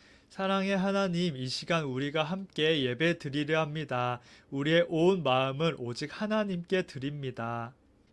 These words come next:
이제 친구와 이야기하는 것을 잠시 멈추고 핸드폰도 끄고 하나님께만 집중하게 해주세요.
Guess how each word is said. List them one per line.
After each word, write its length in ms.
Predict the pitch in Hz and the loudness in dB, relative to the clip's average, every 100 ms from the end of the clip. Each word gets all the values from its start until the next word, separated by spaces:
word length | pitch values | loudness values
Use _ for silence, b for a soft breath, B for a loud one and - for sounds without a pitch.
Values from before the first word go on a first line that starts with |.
| - | -12
이제 280 | 139 165 | -4 -4
친구와 560 | 165 233 247 214 202 196 | -4 -8 -6 0 2 2
이야기하는 720 | 151 147 160 175 165 160 160 | 2 0 0 0 -2 -2 -6
것을 320 | 151 135 151 | -6 -6 -6
잠시 400 | 147 131 123 - | -6 -8 -8 -8
멈추고 680 | 135 120 127 - - - 123 - _ | -6 -6 -6 -8 -10 -10 -12 -12 _
핸드폰도 680 | 214 214 220 220 196 170 156 | -10 -6 -6 -4 -6 -4 -6
끄고 400 | - 202 190 117 B B B | -4 -6 -4 -8 B B B
하나님께만 880 | - 220 226 220 196 165 151 165 175 | -6 -2 -2 -2 -4 -4 -2 -2 -4
집중하게 720 | - 123 - 190 190 170 165 | -8 -10 -6 0 0 2 0
해주세요. 680 | 143 143 - 123 113 110 110 | -2 -6 -8 -6 -6 -8 -12